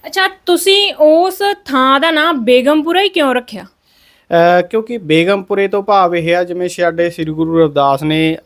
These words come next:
Speaker 2: ਅੱਜ ਤੋਂ ਹਜ਼ਾਰਾਂ ਸਾਲ ਪਹਿਲਾਂ ਸਾਡੇ ਲੋਕਾਂ ਨੂੰ ਕਿਹਾ ਸੀ ਕਿ "ਐਸਾ ਚਾਹੂੰ ਰਾਜ ਮੈਂ, ਜਹਾਂ ਮਿਲੇ ਸਭਨ ਕੋ ਅੰਨ, ਛੋਟ ਬੜੇ ਸਭ ਸਮ ਵਸੈ, ਰਵਿਦਾਸ ਰਹੇ ਪ੍ਰਸੰਨ।"
Speaker 1: ਜੀ।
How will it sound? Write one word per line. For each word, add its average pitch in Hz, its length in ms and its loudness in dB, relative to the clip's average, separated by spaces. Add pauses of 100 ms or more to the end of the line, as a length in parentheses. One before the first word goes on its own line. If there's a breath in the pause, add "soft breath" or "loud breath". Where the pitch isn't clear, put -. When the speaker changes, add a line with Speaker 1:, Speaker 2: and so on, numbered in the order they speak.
Speaker 2:
ਅੱਜ 151 120 -6
ਤੋਂ 165 400 -4 (680 soft breath)
ਹਜ਼ਾਰਾਂ 156 340 2
ਸਾਲ 156 240 -2
ਪਹਿਲਾਂ 160 640 -2
ਸਾਡੇ 139 300 -6
ਲੋਕਾਂ 139 340 -4
ਨੂੰ 143 160 -6
ਕਿਹਾ 127 280 -2
ਸੀ 139 160 -8
ਕਿ 170 260 -4
"ਐਸਾ 147 340 0
ਚਾਹੂੰ 156 360 0
ਰਾਜ 127 260 -2
ਮੈਂ, 143 240 -6
ਜਹਾਂ 147 300 -4
ਮਿਲੇ 147 320 0
ਸਭਨ 147 320 -4
ਕੋ 127 220 -6
ਅੰਨ, 135 180 -10 (460 soft breath)
ਛੋਟ 190 340 2
ਬੜੇ 175 260 2
ਸਭ 165 200 -2
ਸਮ 147 280 -4
ਵਸੈ, 160 320 0
ਰਵਿਦਾਸ 139 440 0
ਰਹੇ 135 220 -4
ਪ੍ਰਸੰਨ।" 117 400 -12 (180)
Speaker 1:
ਜੀ। 233 160 -12